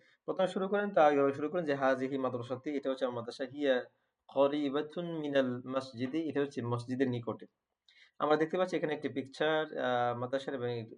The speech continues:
মসজিদের পিকচার। তো এই মাদ্রাসাটি হচ্ছে এই মসজিদের নিকটে। তো এটা যদি আমরা আরবিতে বলি হিয়া করিবাতুন, হিয়া এটা অর্থাৎ এই মাদ্রাসাটি করিবাতুন নিকটে মিনাল মসজিদি, মসজিদের নিকটে। হিয়া মাদ্রাসাতুন কাবীরাতুন ওয়া জামিলাতুন,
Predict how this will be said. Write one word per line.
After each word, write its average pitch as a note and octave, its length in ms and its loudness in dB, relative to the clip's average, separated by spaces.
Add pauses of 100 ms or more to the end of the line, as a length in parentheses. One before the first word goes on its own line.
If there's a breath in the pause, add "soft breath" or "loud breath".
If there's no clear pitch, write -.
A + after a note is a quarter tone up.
(140)
মসজিদের B2 420 -6
পিকচার। C#3 480 -2 (360 soft breath)
তো A2+ 400 2 (120)
এই C3+ 280 0
মাদ্রাসাটি D3+ 440 -2
হচ্ছে F3 200 -4
এই C#3 100 2
মসজিদের D3+ 600 -4 (200)
নিকটে। C3 420 -4 (540)
তো D3+ 60 -4
এটা D3+ 180 0
যদি E3 160 2
আমরা C#3+ 260 4
আরবিতে C#3 260 0
বলি E3 180 -2
হিয়া C#3 340 4
করিবাতুন, F3+ 840 0 (400)
হিয়া D3 220 8
এটা C#3 260 2
অর্থাৎ B2+ 180 -4
এই C#3 140 -2
মাদ্রাসাটি C3 640 -4 (440)
করিবাতুন D#3+ 580 4
নিকটে C#3+ 380 -2
মিনাল C3+ 320 -2
মসজিদি, B2+ 500 -4
মসজিদের B2 440 -4 (160)
নিকটে। C3 360 -4 (600 soft breath)
হিয়া F3+ 220 12
মাদ্রাসাতুন F3+ 840 0
কাবীরাতুন D3 880 2
ওয়া C3+ 200 2
জামিলাতুন, C#3 840 0